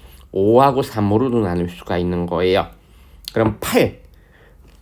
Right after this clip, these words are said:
팔은 뭐와 뭐로 나눌 수 있죠? 한쪽이 사예요. 그럼 나머지 한쪽도 사. 규칙을 알겠나요?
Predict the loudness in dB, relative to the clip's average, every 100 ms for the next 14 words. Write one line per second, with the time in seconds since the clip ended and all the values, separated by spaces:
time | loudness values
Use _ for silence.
0 | -20 -8 -2 0 0 2 4 4 4 4
1 | 2 2 0 -4 -6 -6 -6 -8 -8 -6
2 | -2 -2 0 -4 -6 -6 -2 0 -2 -8
3 | -20 -20 -20 -14 -14 -14 -18 -10 -6 -4
4 | -4 -4 -4 -4 -4 -4 -4 -2 -2 -4
5 | -20 -20 -20 -20 -20 _ _ -20 -8 -4
6 | 0 0 0 0 0 0 -2